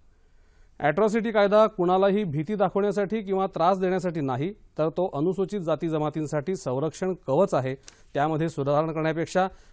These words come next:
मराठा समाजातल्या नेत्यांनी जातीयवादी समाजमन सुधारण्यासाठी प्रयत्न करावेत, असा सल्ला पीपल्स रिपब्लिकन पक्षाचे राष्ट्रीय अध्यक्ष प्राध्यापक जोगेंद्र कवाडे यांनी आज कोल्हापुरात पत्रकार परिषदेत दिला. कोपर्डी हे फक्त निमित्त असून अॅट्रॉसिटी विरोधात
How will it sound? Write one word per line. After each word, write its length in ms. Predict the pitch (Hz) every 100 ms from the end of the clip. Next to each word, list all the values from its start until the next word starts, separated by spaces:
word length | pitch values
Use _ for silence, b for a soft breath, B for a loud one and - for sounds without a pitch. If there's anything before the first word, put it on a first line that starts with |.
| -
मराठा 340 | 135 170 180
समाजातल्या 500 | 196 180 180 180 185
नेत्यांनी 420 | 170 151 185 190
जातीयवादी 600 | 175 143 165 180 175 185
समाजमन 500 | 175 151 180 185 208
सुधारण्यासाठी 580 | 190 156 165 175 165 165
प्रयत्न 300 | 156 147 147
करावेत, 360 | 139 147 127 117 b b b
असा 180 | 127 160
सल्ला 320 | 139 131 151
पीपल्स 420 | 165 - 139 180 160
रिपब्लिकन 480 | 151 156 151 156
पक्षाचे 440 | 147 139 143 139 147
राष्ट्रीय 340 | 123 - 143
अध्यक्ष 400 | 117 113 135 - 175 b b b
प्राध्यापक 420 | - 131 143 156 156
जोगेंद्र 480 | 127 127 151 160
कवाडे 400 | 156 143 151 143 165 b b 135
यांनी 180 | 139
आज 140 | 156 156
कोल्हापुरात 500 | 139 135 156 160 160
पत्रकार 440 | 147 139 143 156
परिषदेत 420 | 156 151 147 123
दिला. 220 | 101 101 80 - - - - - b b b b _
कोपर्डी 400 | 180 180 247 226
हे 140 | 214 214 -
फक्त 240 | 180 -
निमित्त 300 | 196 196 214
असून 320 | 202 151 120 90 - - -
अॅट्रॉसिटी 540 | 127 175 185 185 180
विरोधात 320 | 170 170 175